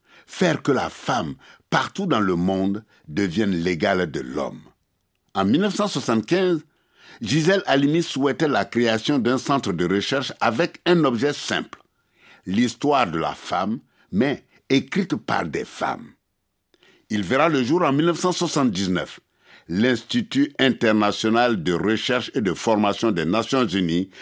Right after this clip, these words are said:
pour la promotion de la femme. Euh, au fait,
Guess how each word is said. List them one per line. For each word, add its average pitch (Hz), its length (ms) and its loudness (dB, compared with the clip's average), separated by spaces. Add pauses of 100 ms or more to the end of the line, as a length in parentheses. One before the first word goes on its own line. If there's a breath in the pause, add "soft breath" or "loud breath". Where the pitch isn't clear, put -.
(160 loud breath)
pour 104 120 0
la 90 120 2
promotion 98 580 0
de 78 100 -2
la 67 180 -4
femme. - 380 -8 (840)
Euh, 113 360 -6
au 139 80 -6
fait, - 400 -10